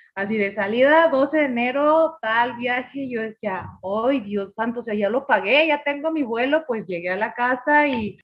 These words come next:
o sea, yo nada más ya por cortesía, porque ya sabía que, que no iba a ser como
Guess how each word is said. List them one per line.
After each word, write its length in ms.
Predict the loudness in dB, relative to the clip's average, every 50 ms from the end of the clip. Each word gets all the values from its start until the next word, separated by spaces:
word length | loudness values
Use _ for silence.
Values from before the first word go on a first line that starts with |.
| _ _
o 220 | 2 6 6 8
sea, 140 | 8 8 6
yo 140 | 8 6 6 6
nada 240 | 4 4 4 4 4
más 120 | 4 4 6
ya 120 | 4 4
por 220 | 4 2 0 4
cortesía, 580 | 4 4 4 4 2 0 -2 0 2 2 2 2
porque 300 | 0 -8 -8 -8 -6 0
ya 180 | 4 4 4 6
sabía 400 | 4 2 2 4 4 4 4 4
que, 260 | -2 -4 -4 -6 -6 _
que 100 | -6 -6
no 120 | -4 -4
iba 200 | -2 4 4 4
a 80 | 4 4
ser 180 | 0 -4 -4 -4
como 320 | -4 0 2 2 4 2